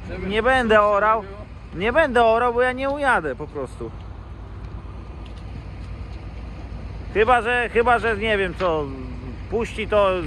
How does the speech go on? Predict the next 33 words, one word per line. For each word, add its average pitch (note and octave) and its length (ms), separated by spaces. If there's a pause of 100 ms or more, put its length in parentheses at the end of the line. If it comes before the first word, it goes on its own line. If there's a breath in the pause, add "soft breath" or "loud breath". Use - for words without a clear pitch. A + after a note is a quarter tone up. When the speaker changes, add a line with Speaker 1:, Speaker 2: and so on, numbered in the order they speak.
Speaker 2:
zejdzie, G3+ 540
z - 40
tydzień F#3+ 280
słońca G3+ 380
będzie, G3 260
nie A3 220
wiem. D3+ 200
Na E3+ 120
razie A3 400 (340)
obstawiam, G#3+ 540
że F#3+ 100
tego F#3+ 260
nie G#3 380
zaorzę F#3 460
do D#3+ 80
końca. C3+ 400 (540)
No G3 80
raptem B3 300
piętnaście A3+ 440
hektarów G3 560
na F3 160
ziemniaki F#3 500
jeszcze, B2 360
nie? C3 120 (4000)
Dobra. E3 340 (800)
Nie E3+ 120
będę F#3 220
pokazywał F3 520
tego, F#3 240
co F3+ 100
jest D#3 160
bardzo F3 400
pewnie F3 380